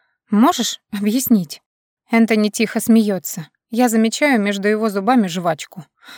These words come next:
Он начинает активно работать челюстями, отчего его скулы мужественно выпирают.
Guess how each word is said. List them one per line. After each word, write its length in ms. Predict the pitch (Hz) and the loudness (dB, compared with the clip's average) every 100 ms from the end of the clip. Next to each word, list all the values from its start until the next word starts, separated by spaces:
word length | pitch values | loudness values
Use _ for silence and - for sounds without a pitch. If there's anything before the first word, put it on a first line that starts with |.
| - | -10
Он 140 | - 277 | 2 4
начинает 480 | 262 - 262 262 214 | 4 4 2 4 2
активно 400 | - 262 247 208 | -2 -2 0 2
работать 400 | 202 226 220 196 | 0 -2 -4 -6
челюстями, 640 | - 277 220 - 196 185 - _ | -4 -2 -2 -2 -4 -4 -8 _
отчего 420 | - 214 - 220 220 | -8 -6 -4 -2 0
его 160 | 208 | 0
скулы 360 | 220 - 285 226 | -4 -2 0 0
мужественно 600 | 190 214 - 208 196 196 | 0 -4 -4 -2 0 -2
выпирают. 640 | 190 - 202 175 160 - | -4 -2 -2 -2 -8 -16